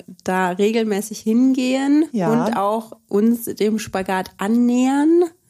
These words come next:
Speaker 2: Vielleicht schaffen wir zweitausendzwanzig einen Spagat.
Speaker 1: Ja, das ist zu weit weg für mich, weil wir haben ja noch Oktober.
Speaker 2: Ja, vielleicht schaffst du dieses Jahr noch einen, aber wenn man sich
Speaker 1: Mhm.
Speaker 2: anguckt, also man macht, wir machen ja dann Spagat, indem wir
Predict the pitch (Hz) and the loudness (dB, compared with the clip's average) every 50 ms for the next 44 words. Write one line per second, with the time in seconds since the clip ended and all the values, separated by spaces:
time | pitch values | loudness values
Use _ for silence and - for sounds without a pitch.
0 | _ _ - 208 202 208 202 - - 226 214 - 220 202 196 - - 190 190 185 | _ _ -4 -2 -2 -2 -2 -2 -4 -2 0 2 2 0 0 0 0 -2 -2 -2
1 | - 190 185 185 180 - 151 - 151 156 147 151 156 - - - 147 147 - 156 | -2 -2 0 0 0 -2 -4 -4 -2 -2 -2 -2 -2 -4 -4 -4 -4 -4 -2 -2
2 | 143 143 143 143 147 - - - - 220 226 240 254 277 - - 277 - - - | -4 -4 -4 -6 -8 -10 -10 -6 -2 -2 0 0 -2 -4 -6 -6 -6 -8 -8 -8
3 | - - 277 262 262 262 - - 196 190 - - - - 156 147 151 151 - - | -6 -4 -4 -2 -2 -4 -4 -6 -8 -8 -8 -14 -14 -10 -10 -10 -10 -12 -14 -16
4 | - _ - 190 196 220 226 247 247 247 247 240 - - - - - - 240 233 | -16 _ -6 -4 -2 0 2 2 2 2 0 0 -2 -6 -10 -8 -6 -2 -2 0
5 | 240 220 - - - 143 151 - _ - 165 160 160 160 160 160 - - - - | 0 -2 -4 -6 -8 -10 -12 -12 _ 0 2 2 4 4 2 0 0 -2 -2 0
6 | 196 196 202 - - 185 175 - - - 214 226 202 202 202 208 226 226 - 226 | 0 0 0 0 -2 -2 -2 -2 -2 -2 -2 -2 0 -2 -2 0 -2 0 0 2
7 | 220 226 233 220 214 - 214 226 226 208 175 180 185 185 180 190 185 208 208 202 | 2 2 2 0 0 0 2 2 2 2 2 2 0 0 0 2 2 2 4 2
8 | 202 190 196 208 - - 185 208 - - 226 226 226 - 202 - - 180 180 185 | 4 2 2 0 0 0 0 0 0 0 -2 -2 -2 -8 -10 -6 -4 -4 -2 -2
9 | 175 180 180 190 - - 185 180 190 202 185 185 185 185 185 196 185 208 196 180 | -4 -4 -6 -6 -4 0 2 2 2 2 0 -2 -2 -2 -2 0 2 2 2 2
10 | 170 175 175 - - - 175 170 175 175 185 196 - - 185 180 185 180 180 180 | 2 0 -2 -4 -4 -4 -4 -2 0 -2 -2 -2 -2 0 0 0 0 0 0 0
11 | 175 170 170 175 | 2 0 0 -2